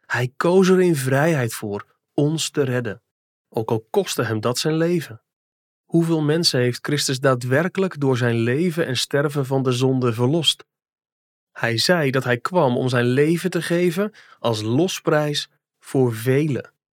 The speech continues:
Niet iedereen zal ontkomen aan de toorn van God. Dat wordt iedereen wel aangeboden, want er is één God en er is ook één middelaar tussen God en mensen: de mens Christus Jezus.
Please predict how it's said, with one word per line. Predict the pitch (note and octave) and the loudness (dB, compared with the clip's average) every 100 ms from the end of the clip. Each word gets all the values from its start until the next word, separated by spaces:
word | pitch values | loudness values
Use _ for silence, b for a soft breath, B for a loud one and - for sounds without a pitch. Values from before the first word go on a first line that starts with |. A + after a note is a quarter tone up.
| _ _ _ _ _ - | _ _ _ _ _ -2
Niet | C#3 F3+ - | 0 0 -2
iedereen | - C#3+ C3 C3 F3 F3 | -6 0 2 2 2 2
zal | C3 B2 | 2 0
ontkomen | - B2 - C3+ C#3+ E3+ E3 | 0 -4 -2 0 2 2 0
aan | C#3+ | -2
de | B2+ | -4
toorn | - C#3 D#3 | -2 -2 0
van | C#3+ B2+ | -2 -2
God. | E3+ D3+ - _ _ _ _ _ _ _ _ _ - | -4 -10 -12 _ _ _ _ _ _ _ _ _ -6
Dat | C#3 | 0
wordt | C#3+ D#3+ | 0 2
iedereen | C#3+ C3+ B2 | 2 4 4
wel | C3 G#3+ C3 | 4 4 4
aangeboden, | F3+ F#3+ C#3+ A#2+ G#2+ G#2 - B B B | 4 2 0 -2 -2 -4 -12 B B B
want | A#2+ B2 | 0 2
er | C3 | 2
is | B2+ | 0
één | - F3+ G#3 | 0 0 0
God | C#3 D#3+ D3 B B - | 0 0 0 B B 0
en | |
er | B2 | 2
is | B2 | 4
ook | B2+ - | 2 0
één | D#3 F#3 G3 | 0 4 4
middelaar | C#3+ F3+ F3+ E3+ F3+ | 6 4 4 2 2
tussen | F3 C#3 A#2+ | 0 -4 -4
God | - E3+ | -2 0
en | E3 C#3 | 2 2
mensen: | B2+ C#3+ - F#2+ _ | 2 0 -2 -6 _
de | - G#2 | -4 -2
mens | G2+ C#3+ F#3+ F3 - | 0 0 0 -2 -4
Christus | - D3+ - C#3 | -2 -2 0 -2
Jezus. | A#2 A#2 B2 - - | 0 0 0 -4 -8